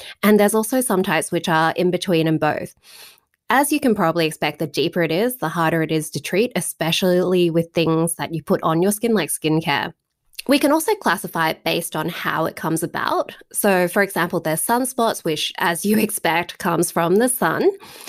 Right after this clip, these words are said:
Um, and you'll mostly find this on parts that are exposed to the sun. So things like your face, your chest, your hands, your shoulders. There's also melasma, which is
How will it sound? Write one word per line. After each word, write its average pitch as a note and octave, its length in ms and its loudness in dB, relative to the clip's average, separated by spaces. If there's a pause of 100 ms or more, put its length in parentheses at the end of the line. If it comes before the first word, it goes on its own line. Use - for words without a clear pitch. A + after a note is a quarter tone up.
(220)
Um, G3+ 360 4
and A3 180 4
you'll A3+ 100 6
mostly C#4 360 0
find F3+ 260 0
this E3+ 100 -4
on F3 120 -4
parts - 300 -6
that E3+ 160 0
are E3 160 0
exposed D#3+ 500 -4
to E3 60 -2
the D#3+ 100 0
sun. D#3 260 -2
So E3 140 -4
things E3+ 260 0
like - 180 -6
your D#3+ 120 -2
face, B3 640 0
your D3+ 240 -2
chest, A#3+ 560 -2
your D#3 140 -2
hands, G3 500 0
your E3 100 -2
shoulders. D#3+ 640 -2 (720)
There's A3+ 160 4
also D4+ 240 2
melasma, A3 800 2
which F#3 320 2
is F3 580 4